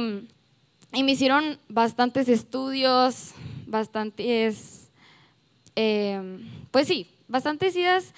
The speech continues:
a los doctores. Y hubo un punto en el que di-,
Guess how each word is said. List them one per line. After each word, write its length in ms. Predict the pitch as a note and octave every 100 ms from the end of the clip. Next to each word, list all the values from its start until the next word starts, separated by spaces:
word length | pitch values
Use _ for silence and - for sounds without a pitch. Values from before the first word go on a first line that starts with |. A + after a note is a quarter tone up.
| - - -
a 120 | - C#4+
los 160 | C#4+
doctores. 640 | D4+ - F4+ E4+ F4 - - - - - - _ _
Y 440 | - G3 D4 D4 -
hubo 500 | - D4+ D#4+ D#4+ D#4+
un 220 | - C#4+ C#4+
punto 560 | D4+ C#4+ - B3+ B3+
en 200 | - B3
el 180 | A#3+ A3+
que 480 | A#3+ A#3 A3+ A3 -
di-, 220 | A3 B3